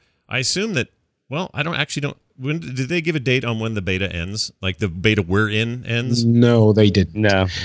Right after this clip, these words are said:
Speaker 2: They didn't, but they did say that we're gonna have at least a version of the ranked play being tested in the beta, so I'm guessing it's gonna be at least, uh, another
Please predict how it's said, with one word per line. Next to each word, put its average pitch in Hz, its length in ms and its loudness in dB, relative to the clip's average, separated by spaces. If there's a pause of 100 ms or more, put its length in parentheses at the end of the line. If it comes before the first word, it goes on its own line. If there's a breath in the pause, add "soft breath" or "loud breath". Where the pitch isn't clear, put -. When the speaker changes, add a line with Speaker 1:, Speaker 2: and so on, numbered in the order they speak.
(160 loud breath)
Speaker 2:
They 120 240 4
didn't, 139 480 2
but 135 180 2
they 127 140 6
did 151 280 2
say 131 340 2
that 120 220 -2
we're 123 140 -2
gonna 117 220 -4
have 120 400 -6
at 131 240 -8
least 143 240 -2
a 127 60 0
version 120 560 2
of 110 200 -4
the 113 80 -2
ranked 120 400 -2
play 117 480 2
being 110 320 -2
tested 127 400 2
in 131 120 6
the 123 60 0
beta, 151 360 6
so 139 160 2
I'm 120 140 2
guessing 131 340 2
it's 107 140 -4
gonna 110 140 -2
be 113 140 0
at 110 180 -2
least, 180 460 2 (380 loud breath)
uh, 123 240 4
another 123 540 6